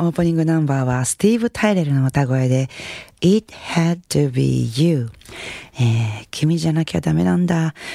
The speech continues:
君しか僕を魅了できないんだよ」という恋の歌ですけど、またね、春になったら新しい恋があちこちで生まれるんでしょうね。えー、今夜は爽やかな歌の、え、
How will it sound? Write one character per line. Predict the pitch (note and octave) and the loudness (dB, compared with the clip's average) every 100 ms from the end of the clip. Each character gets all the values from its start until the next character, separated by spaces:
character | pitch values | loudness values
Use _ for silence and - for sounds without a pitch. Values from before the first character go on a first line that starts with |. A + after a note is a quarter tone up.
| - | -14
君 | - F3 F3+ | -2 0 2
し | F3+ | 0
か | - | -2
僕 | D#3+ F#3 - - | 0 0 -2 -2
を | E3+ | 0
魅 | E3+ | 2
了 | F3+ | 2
で | F3 F#3+ | 0 -2
き | A#3+ | 0
な | A#3 | 0
い | G#3+ | 2
ん | G3+ | 2
だ | G3 | 0
よ」 | F3+ E3+ E3 E3+ | 0 0 0 -2
と | - | -2
い | D3 C3+ | 0 0
う | - - - - | -2 -10 -16 -16
恋 | - D#3 C3+ | -4 0 0
の | B2 - _ | 0 -4 _
歌 | - A#2+ | -2 0
で | A#2+ B2 | 2 0
す | |
け | - | 0
ど、 | A2 - - _ | -2 -2 -6 _
ま | D3 C#3 | -2 -2
た | C3+ | 0
ね、 | C3+ E3+ | 0 0
春 | D#3 - D3+ | 0 0 0
に | C3 | 2
な | C3 | 0
っ | C#3 | 0
た | - | 0
ら | C3+ D3 - - - - | -2 -2 -6 -14 -14 -6
新 | C3+ D3 C#3 | -2 2 2
し | C3 - | 2 0
い | C#3 | 0
恋 | - C#3+ | 0 0
が | C3+ | 0
あ | C#3 | -2
ち | - | -2
こ | - | -2
ち | D#3+ D3+ | -2 0
で | C#3+ - _ | -2 -2 _
生 | E3 | -2
ま | D#3 | 0
れ | E3 | 0
る | F3+ F3 | 0 0
ん | |
で | D#3+ | 0
し | - | 0
ょ | D3+ | 0
う | D3 | 2
ね。 | G3+ - _ _ - - G3+ - - - - - | 2 0 _ _ -20 -12 -10 -10 -12 -14 -16 -8
え | E3 D3 | -2 0
ー、 | C#3+ | -2
今 | - F#3 | 0 2
夜 | E3+ | 2
は | D3+ | 0
爽 | D3 F3 | 0 0
や | A3+ | 0
か | A3 F3 | 0 0
な | D#3 D3 - | 2 0 -4
歌 | - D3 | -2 0
の、 | C#3+ D3 _ _ - | 0 -2 _ _ -2
え、 | C3+ | -2